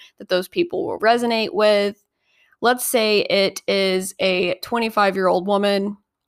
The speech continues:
who works in marketing. Let's say it's me. And thinking about places that I hang out, I really enjoy coffee. So maybe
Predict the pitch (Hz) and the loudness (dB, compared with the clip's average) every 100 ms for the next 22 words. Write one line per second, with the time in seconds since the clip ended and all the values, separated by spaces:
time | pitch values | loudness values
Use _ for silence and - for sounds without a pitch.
0 | - - 202 190 180 - - 190 - 226 | -14 -2 2 2 2 0 -4 -6 -4 -2
1 | 311 - - - - 214 220 - 269 294 | -2 -2 -6 -6 -4 -2 -2 -2 -2 -2
2 | - - _ _ _ - - - _ 196 | -4 -12 _ _ _ -20 -20 -20 _ 2
3 | 214 214 208 - _ _ - - 247 262 | 4 4 2 -4 _ _ -18 -6 -4 -2
4 | 254 214 208 - 196 196 220 214 185 180 | 0 0 0 0 -2 0 -2 0 0 0
5 | - 220 247 180 - - - 190 208 190 | 0 0 0 -2 -2 -2 0 0 0 0
6 | 190 202 202 220 220 - - - - - | 0 0 0 0 0 0 -2 -4 -8 -8
7 | - 220 214 208 196 202 208 262 202 196 | -6 0 2 2 0 0 2 0 0 -4
8 | 247 | -4